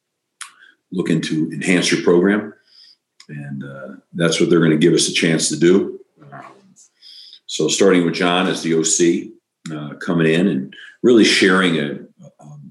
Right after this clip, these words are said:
very similar vision that we have here, and we're very, very aligned, uh, which is really critically important. We're not trying to reinvent the wheel. We're not like, "Hey, we're gonna change our offense." And I always believe that, you know, you don't change your offense every time you hire somebody. You know,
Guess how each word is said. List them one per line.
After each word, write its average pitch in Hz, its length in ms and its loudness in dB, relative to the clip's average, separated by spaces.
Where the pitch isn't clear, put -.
very 92 180 0
similar 92 400 0
vision 95 480 -2
that 73 220 -12
we 80 180 0
have 82 300 0
here, 90 420 0
and 73 180 -12
we're 73 120 -8
very, 87 220 4
very 87 220 4
aligned, 76 580 0
uh, - 140 -12
which - 200 2
is 87 160 2
really 110 240 6
critically 85 400 2
important. - 580 0
We're 85 100 0
not 82 160 2
trying 85 200 2
to 71 40 2
reinvent 80 380 4
the 78 100 0
wheel. 76 260 6
We're 76 100 2
not 78 160 2
like, 71 120 0
"Hey, 78 120 2
we're 76 120 4
gonna 73 100 0
change 80 300 0
our 73 140 0
offense." 76 600 -2
And 73 100 -2
I - 20 2
always 80 240 4
believe 80 400 4
that, 73 280 2
you 80 80 -2
know, 71 100 -2
you 73 120 2
don't 78 160 2
change - 240 2
your 76 120 4
offense - 200 0
every 78 120 4
time 76 220 0
you 76 60 0
hire 78 220 2
somebody. - 360 -4
You - 120 -20
know, 69 220 -20